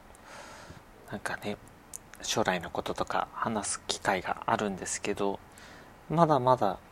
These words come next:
な-、ぼんやりとしてるかな。うん、なんかこういう風なのはしたいとか、うーん、こっちの道よりこっちに進みたいみたいなのはあるんですけど、なんか、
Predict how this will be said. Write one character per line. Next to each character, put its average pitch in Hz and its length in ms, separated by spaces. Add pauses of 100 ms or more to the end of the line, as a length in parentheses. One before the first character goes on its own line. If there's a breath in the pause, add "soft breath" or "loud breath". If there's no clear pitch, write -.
(220)
な-、 107 120 (400)
ぼ 107 140
ん 101 100
や 113 120
り 127 140
と - 240 (260)
し - 120
て 104 180
る 123 200 (220)
か - 320 (160)
な。 123 580 (680)
う - 380
ん、 - 20
な 131 100
ん 113 40
か - 140
こ 165 140
う 165 60
い 180 100
う 196 60
風 247 200
な 185 180
の 117 140
は 95 120
し - 100
た 107 160
い 101 100
と - 160
か、 98 300 (1080 loud breath)
う - 20
ー 117 40
ん、 107 640 (920 loud breath)
こ - 160
っ 117 40 (540)
ち 180 160
の 196 140
道 196 80 (140)
よ 240 60
り 160 120
こ - 140
っ - 60
ち - 160
に 104 100
進 - 340
み 107 100
た 120 220
い 107 40
み 98 120
た - 180
い 95 40
な 98 120
の 92 140
は 110 180
あ 113 40
る 104 120
ん 92 60
で 92 100
す - 120
け 143 120
ど、 185 120
な 165 80
ん 120 60 (880 loud breath)
か、 - 180